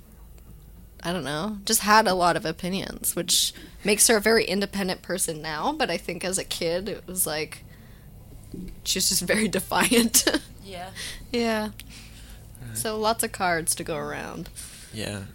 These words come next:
Speaker 3: I wonder, do you think those, those are still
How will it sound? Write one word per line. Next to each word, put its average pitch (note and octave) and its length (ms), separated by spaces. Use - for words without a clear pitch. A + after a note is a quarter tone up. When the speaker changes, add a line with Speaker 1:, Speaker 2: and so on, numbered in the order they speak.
Speaker 3:
I G#2+ 40
wonder, A2 300
do - 20
you G#2+ 80
think A2 280
those, G#2 360
those G#2 240
are G2 60
still G2+ 440